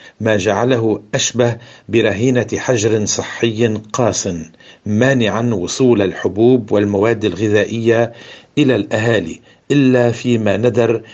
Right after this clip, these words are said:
وبكميات قليلة جدا تحكم بها المحتكرون المتعاونون مع السلطات التركية. لقد عانى أهل جبل لبنان في الحرب العالمية الأولى الظلم التركي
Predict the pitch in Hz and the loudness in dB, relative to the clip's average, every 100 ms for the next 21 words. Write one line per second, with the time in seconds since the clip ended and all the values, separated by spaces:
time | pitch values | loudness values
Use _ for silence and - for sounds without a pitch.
0 | - - 104 107 117 113 107 98 135 131 | -10 -2 -2 0 -2 -2 -2 2 2 2
1 | 135 123 117 110 123 120 123 117 123 101 | -2 -2 -2 0 2 2 0 0 0 -2
2 | 104 92 82 - - - - 98 - - | -2 -4 -6 -16 -20 -20 -10 -6 -4 -4
3 | - 104 101 110 117 117 117 - - - | -2 -2 0 0 2 2 0 -4 -20 -20
4 | - - 117 104 101 - 110 - 104 117 | -10 -2 -2 -2 -6 -6 -6 -2 0 2
5 | 117 101 101 117 101 98 104 101 107 104 | 2 0 0 0 0 0 0 -2 0 -2
6 | 92 80 - _ 107 101 92 - 110 98 | -4 -10 -20 _ -4 -2 -2 -4 -4 -2
7 | 92 101 95 - - - 98 85 - _ | -2 -2 -4 -8 -8 -6 -6 -6 -10 _
8 | _ _ - 113 - 120 101 127 151 143 | _ _ -4 -2 0 0 0 0 0 0
9 | 135 131 127 123 113 127 120 117 104 123 | 0 -2 0 2 2 0 0 0 0 -2
10 | 90 - - _ - 92 - 113 107 98 | -2 -6 -20 _ -4 -4 -2 -2 0 0
11 | 98 104 110 120 110 117 101 123 135 127 | 0 -2 0 0 0 0 -2 2 4 4
12 | 123 - - - - - 110 95 113 139 | 0 -4 -14 -20 -18 -4 -4 0 0 2
13 | 127 127 - 123 104 - 131 - | 2 0 0 -2 0 -2 -2 -4